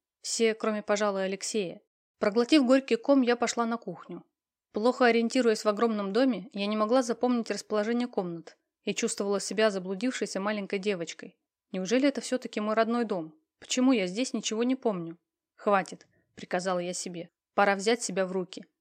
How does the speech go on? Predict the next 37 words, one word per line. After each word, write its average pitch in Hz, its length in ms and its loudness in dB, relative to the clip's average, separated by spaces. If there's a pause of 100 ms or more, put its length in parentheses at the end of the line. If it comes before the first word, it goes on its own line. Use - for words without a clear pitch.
(260)
Если 196 260 -4
кому 202 260 0
и 190 40 -4
нужна 185 300 0
сейчас 202 300 -4
поддержка, 180 520 -6
так 196 200 -4
это 262 200 2
отцу. 170 360 -6 (300)
Не 202 100 -4
время 247 300 4
думать 170 320 -6
о - 20 -8
себе». 170 380 -8 (560)
Дверь 247 280 4
на 269 120 6
кухню 285 320 4
была 240 220 4
открыта. 190 500 -6 (160)
Там 220 220 0
горел 214 280 2
свет. 180 440 -8 (360)
Я 190 180 -2
увидела 190 400 0
стоявшего 202 520 0
возле 185 240 -4
холодильника 208 600 -2
Макса 214 440 -4 (160)
и 214 100 -6
тяжело 185 360 -4
сглотнула. 180 560 -6 (360)
Собиралась 220 540 2
было 220 220 0
развернуться, 226 640 2
но 196 220 -6
не 202 120 -6
успела. 175 500 -8